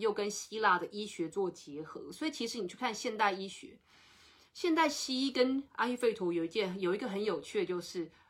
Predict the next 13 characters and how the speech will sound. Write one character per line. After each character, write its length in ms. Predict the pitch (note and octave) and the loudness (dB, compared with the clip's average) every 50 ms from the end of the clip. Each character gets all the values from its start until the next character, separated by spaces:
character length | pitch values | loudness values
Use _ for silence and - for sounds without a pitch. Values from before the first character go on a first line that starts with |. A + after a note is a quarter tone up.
| _ _ _ | _ _ _
呃， 280 | - G3 F#3 F3+ F3+ F3+ | -2 0 0 0 0 -2
西 380 | F3+ - - - C#4 C#4+ C#4+ | -2 -2 -4 -2 0 0 0
医 280 | C4+ - C4 C4+ C4+ C4 | 0 0 -2 -2 -2 -2
它 300 | B3+ A3+ A3 B3 A#3+ B3 | -2 2 6 8 8 8
是， 720 | B3 - - B3 A#3 A3 G#3+ G#3 G3 F#3+ F#3 F3+ F3 F3+ - _ _ - | 6 2 -2 0 2 2 4 4 4 4 4 2 2 0 -2 _ _ -8
呃， 160 | F#3+ F3+ F3+ | -6 -4 -2
他 120 | F#3 A#3 C4+ | 0 0 2
们 80 | C4 A#3+ | 2 0
的 120 | A#3 - | 0 -2
英 140 | - A#3 B3 | -2 -2 0
文 220 | A#3 G3 F3 F3 F3 | 0 0 0 0 0
叫 180 | G3+ G3 F#3+ | 2 2 2
做 400 | F3+ F#3 G3 F3+ E3+ D#3+ F3 - | 2 2 0 0 0 0 -2 -6